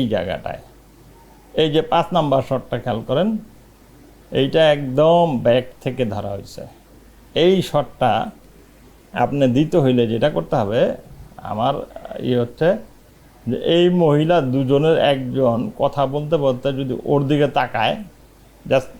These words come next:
ওর দিকে look throw করে and cut to, তারপরে এই লোকটার পিছনের ব্যাক শট আপনি দেখাইতে পারেন পিওভি শট হিসেবে, পয়েন্ট অফ ভিউ শট হিসেবে দেখাইতে পারেন। আরেকটা হইতে পারে যে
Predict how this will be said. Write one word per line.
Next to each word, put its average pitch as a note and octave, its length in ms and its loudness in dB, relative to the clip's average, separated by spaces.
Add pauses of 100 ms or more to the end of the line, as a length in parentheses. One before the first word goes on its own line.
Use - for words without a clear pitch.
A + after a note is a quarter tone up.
(140)
ওর B2+ 180 2
দিকে B2 160 0 (200)
look F3 140 2 (100)
throw D3+ 240 2
করে B2 160 4 (220)
and A#2+ 100 -2 (120)
cut E3 160 0 (100)
to, B2 100 -2 (720)
তারপরে D3+ 300 2 (120)
এই C3+ 120 0
লোকটার A#2 320 -2
পিছনের B2 360 -4 (100)
ব্যাক A2+ 140 -2 (100)
শট D3+ 180 0 (180)
আপনি A2+ 200 -10 (180)
দেখাইতে G#2+ 360 -8
পারেন D#3 160 -2 (200)
পিওভি C3 360 2 (100)
শট G2+ 240 -2
হিসেবে, - 280 -14 (800)
পয়েন্ট C3 260 0
অফ C3+ 120 0
ভিউ B2+ 180 0
শট B2 200 -2
হিসেবে C3+ 180 -6 (100)
দেখাইতে G#2 320 -6
পারেন। - 180 -14 (720)
আরেকটা F#3+ 380 0
হইতে F3+ 260 2
পারে B2 180 4 (280)
যে C3 80 0